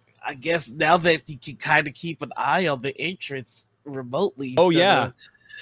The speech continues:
Speaker 2: 'Cause it
Speaker 1: stick
Speaker 2: zips right, if you want it to, you give it the command, it'll zip right out and just watch everything.
Speaker 1: Yeah, yeah, that's the command he's gonna give it. He's just gonna stick with the crew and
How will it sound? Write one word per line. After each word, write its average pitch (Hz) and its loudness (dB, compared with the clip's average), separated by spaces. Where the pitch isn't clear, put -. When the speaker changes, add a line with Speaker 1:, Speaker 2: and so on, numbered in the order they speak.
Speaker 2:
'Cause 160 2
it 220 2
Speaker 1:
stick 131 6
Speaker 2:
zips - -4
right, 160 2
if 139 -6
you 190 -4
want 170 0
it 180 -4
to, 139 -4
you 123 -6
give 151 -2
it 156 -18
the - -20
command, 143 -4
it'll 147 -4
zip 131 -2
right 123 -2
out 131 0
and 117 -8
just 104 -10
watch 107 -8
everything. 110 -10
Speaker 1:
Yeah, 196 8
yeah, 175 2
that's 175 2
the 185 -4
command 165 0
he's 160 -6
gonna 156 -4
give 151 -8
it. 151 -8
He's 151 -10
just 156 -8
gonna 139 -6
stick - -10
with 151 -8
the 131 -12
crew 165 -2
and 123 -6